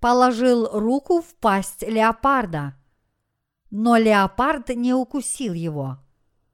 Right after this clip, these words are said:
И даже когда он положил в пасть леопарду свою голову, зверь по-прежнему не запустил в него свои зубы. Но вместо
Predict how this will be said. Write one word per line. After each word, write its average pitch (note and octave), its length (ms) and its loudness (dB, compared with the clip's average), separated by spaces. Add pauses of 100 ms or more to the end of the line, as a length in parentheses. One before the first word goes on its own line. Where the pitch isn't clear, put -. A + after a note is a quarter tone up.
(540)
И B3+ 140 0
даже D4 680 2
когда C#4 380 4
он C#4 180 0
положил C4 580 0
в - 40 -20
пасть - 580 -4 (260)
леопарду B3 640 2
свою A#3+ 380 0
голову, G#3+ 640 0 (440)
зверь G#3 500 0
по-прежнему A3 1040 -2 (340)
не A#3 260 -2
запустил A#3+ 680 -2
в F3+ 80 -6
него G#3 320 -2
свои A#3 380 -4
зубы. D3 500 -6 (1040)
Но G#3 220 -2
вместо G#3+ 560 -2